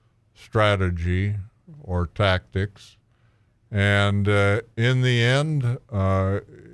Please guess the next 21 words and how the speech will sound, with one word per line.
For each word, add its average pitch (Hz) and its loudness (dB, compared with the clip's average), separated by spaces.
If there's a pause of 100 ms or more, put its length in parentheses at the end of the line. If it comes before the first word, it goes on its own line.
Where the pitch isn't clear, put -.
(120)
it 107 -6
became 113 -2 (260)
pretty 123 -2
clear 123 0
that 98 0
it 104 -2
was, 92 -4
uh, 90 -4 (920)
just - -6
gonna 107 -2
be 107 0
a 90 -2
never-ending, 104 -2 (1080)
uh, 78 -12 (160)
drain 92 0
of 85 -2 (800)
lives 101 -2
and 80 -6 (160)
treasure 104 0
and, 85 -4
uh, 85 -2